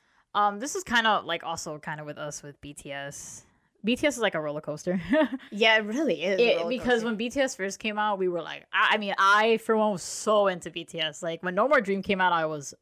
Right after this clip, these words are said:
Speaker 1: hooked. I had Jin as my wallpaper, and then I would switch to R M and then Suga. Like, I couldn't pick a person.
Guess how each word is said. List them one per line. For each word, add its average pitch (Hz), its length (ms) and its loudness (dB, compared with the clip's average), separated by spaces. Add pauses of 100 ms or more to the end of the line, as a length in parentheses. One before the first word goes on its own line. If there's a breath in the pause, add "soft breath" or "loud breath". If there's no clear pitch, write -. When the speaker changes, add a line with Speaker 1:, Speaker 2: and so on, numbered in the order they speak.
Speaker 1:
hooked. - 480 -6 (100)
I 156 120 2
had 156 500 0 (320 soft breath)
Jin 226 400 0
as 220 180 0
my 196 160 2
wallpaper, 180 1040 0
and 151 120 -10
then 180 120 0
I 180 80 2
would 180 100 -2
switch - 240 -8
to 208 100 2
R 202 160 6
M 196 380 4
and 185 100 -6
then 180 120 -6
Suga. 180 420 2
Like, 165 140 0
I 160 60 -4
couldn't 175 200 -4
pick 165 140 -2
a 165 60 -6
person. 160 440 -14